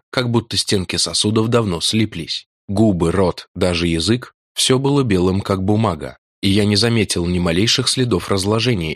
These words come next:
известных нам. Ни одного темного пятнышка на белом, как мрамор, теле.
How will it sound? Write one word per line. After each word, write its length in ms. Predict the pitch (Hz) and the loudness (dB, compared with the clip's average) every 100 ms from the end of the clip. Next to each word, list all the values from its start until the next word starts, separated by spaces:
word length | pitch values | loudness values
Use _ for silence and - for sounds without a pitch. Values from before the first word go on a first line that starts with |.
| - | -4
известных 500 | 82 87 - 95 - | -2 -2 -2 -4 -2
нам. 260 | 110 78 - _ _ _ | -2 -2 -6 _ _ _
Ни 220 | 98 117 | 0 2
одного 440 | 131 139 135 95 113 | 2 0 0 2 0
темного 460 | - 104 98 107 | 2 2 2 0
пятнышка 560 | - 120 - 80 - 85 | 0 -2 -2 -6 -6 -4
на 160 | 85 | -4
белом, 340 | 80 92 101 110 | -2 0 2 0
как 240 | 120 - | -4 -2
мрамор, 400 | 104 92 82 80 - | -2 0 -2 -6 -4
теле. 440 | - 90 71 | -2 -2 -2